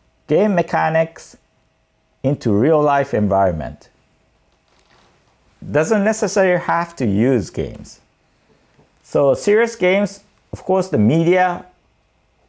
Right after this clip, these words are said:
would be games. And gamification, game design, which are not just games.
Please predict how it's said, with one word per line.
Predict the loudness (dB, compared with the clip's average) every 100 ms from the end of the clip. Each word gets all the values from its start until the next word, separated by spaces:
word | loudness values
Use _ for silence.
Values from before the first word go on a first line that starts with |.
| _
would | -4 0
be | 0
games. | 0 0 0 -2 -12 -20 _ _ _ _ _ _ _ _ _ _ _ _ _ _ _ -2
And | 0 2 0 0
gamification, | 0 0 -2 -2 -2 -2 -4 -4 -8 _ _ _ _ _ _ _ -6
game | 0 2 2 2
design, | 0 0 0 2 0 -2 -6 -8 -16 _ _ _ _ _
which | -4 0
are | 2 2
not | 2 0 -4
just | -2 -2 -4
games. | -6 -6 -6 -10 -18